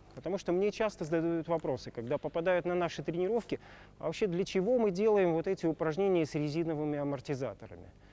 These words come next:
Все-таки основа — это мышцы-стабилизаторы. Когда мы работаем с резиновыми амортизаторами, мы работаем в первую очередь на стабилизацию,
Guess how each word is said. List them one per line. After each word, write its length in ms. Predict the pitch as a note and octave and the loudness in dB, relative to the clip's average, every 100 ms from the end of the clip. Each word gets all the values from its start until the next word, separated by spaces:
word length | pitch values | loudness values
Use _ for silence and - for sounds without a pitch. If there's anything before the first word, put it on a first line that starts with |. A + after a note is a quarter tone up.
| - - - - | -20 -20 -20 -18
Все-таки 400 | - F3+ - F#3 | 0 0 0 -2
основа — 640 | E3 D#3 G#3 A#3+ A3+ A3 - | 0 -2 0 0 2 0 0
это 520 | F3 E3+ - F3+ E3 - | -4 -6 -2 0 0 -2
мышцы-стабилизаторы. 1200 | E3 F3+ - D#3 - D3 D3+ D3+ C#3+ A#2 - G2 | -2 -2 -2 -6 0 0 2 0 0 -2 -6 -14
Когда 280 | G2 A#2 D#3 | -10 -4 2
мы 140 | F3 F3+ | 4 4
работаем 480 | F3 F#3 F3 D#3 | 4 2 4 2
с 100 | C#3+ | 2
резиновыми 600 | D3 D#3+ F3+ E3 D3 D3 C#3+ | -2 0 2 2 2 8 8
амортизаторами, 840 | C#3+ - D#3 G3 A3 D3+ B2 G#2+ - - - - - - | 8 -6 -6 -6 -6 -6 -8 -8 -14 -20 -20 -20 -20 -6
мы 160 | C#3+ F#3 | -2 2
работаем 480 | F3 G3+ G3 E3+ | 2 0 0 -2
в 100 | D#3 | -2
первую 540 | - F#3+ E3 D#3 D#3 E3+ | -2 0 2 4 4 2
очередь 420 | G3 - E3 - | -2 0 -2 -2
на 200 | C#3 F3+ | -4 -6
стабилизацию, 1120 | - - E3 F3 E3+ D3 D3 C#3 - - F2 | -6 -2 0 2 2 0 0 -4 -6 -16 -16